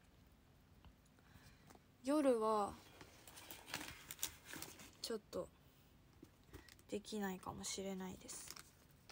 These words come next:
なので、午前中、朝と、キキちゃんどこ行った？おっとおっとおっと。そんな隙間に捕まらんでも。キキちゃん開けるよ。はい。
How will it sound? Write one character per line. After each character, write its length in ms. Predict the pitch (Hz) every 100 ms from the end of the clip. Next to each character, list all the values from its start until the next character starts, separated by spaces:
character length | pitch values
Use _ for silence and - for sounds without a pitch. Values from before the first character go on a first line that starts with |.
| - - - - - - - - - - - - - - - -
な 120 | 233
の 140 | 240 214
で、 200 | 208 202
午 140 | 190
前 200 | 220 247
中、 360 | 247 - 254 277 -
朝 300 | 262 285 247
と、 400 | - 214 202 - - - - - - - - - - -
キ 80 | -
キ 100 | -
ち 80 | 320
ゃ 60 |
ん 20 |
ど 80 | 220
こ 60 | 220
行 80 | 214
っ 20 |
た？ 160 | 302 - - - - - - - - - - - -
お 80 | -
っ 60 | -
と 80 | 277
お 60 |
っ 20 |
と 60 | 269 240
お 60 |
っ 20 | 226
と。 80 | 226 - - - - -
そ 80 | 311
ん 80 | 302
な 120 | 311
隙 240 | 311 -
間 140 | 302 302
に 100 | 294
捕 260 | - - 294
ま 120 | 294
ら 120 | 294
ん 100 | 277
で 60 | 240
も。 60 | - - -
キ 80 | 330
キ 80 |
ち 80 | 392
ゃ 60 | 392
ん 20 | 359
開 0 |
け 120 | 359
る 80 | 359
よ。 200 | 339 330 - - - - - - - - - - - - - - - -
は 100 |
い。 100 | 320